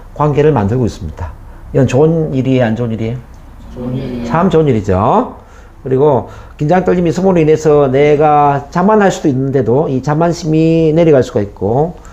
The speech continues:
Speaker 1: 긴장, 떨림으로 인해서 마음이, 어, 좀 더 겸손해지고 나처럼 힘든 사람의 마음을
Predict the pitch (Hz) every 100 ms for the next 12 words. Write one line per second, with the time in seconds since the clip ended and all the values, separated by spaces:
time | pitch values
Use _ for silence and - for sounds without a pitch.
0 | - 127 143 143 151 151 160 151 160 160
1 | 180 185 147 151 165 175 180 190 196 196
2 | - - - - 117 117 117 113 180 202
3 | 190 175 139 101 92 - - - - -
4 | - - - 131 151 170 165 160 160 156
5 | 151 151 156 135 143 156 175